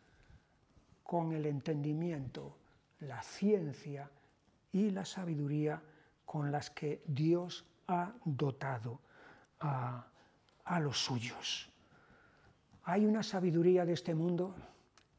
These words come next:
y hay una sabiduría que no es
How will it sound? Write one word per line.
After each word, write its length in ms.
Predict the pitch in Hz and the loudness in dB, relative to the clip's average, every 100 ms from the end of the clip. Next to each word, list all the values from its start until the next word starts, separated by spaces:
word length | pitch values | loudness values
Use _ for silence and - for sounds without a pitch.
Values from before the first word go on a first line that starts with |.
| _ _ - | _ _ -6
y 160 | 143 156 | -2 0
hay 180 | 165 | 0
una 200 | 165 165 | -2 -4
sabiduría 640 | - 156 143 143 156 160 147 | -4 -2 0 2 2 0 -2
que 260 | - 156 | -6 -2
no 480 | 139 139 160 185 170 | 2 2 2 0 -2
es 400 | 151 120 - - | -2 -4 -8 -12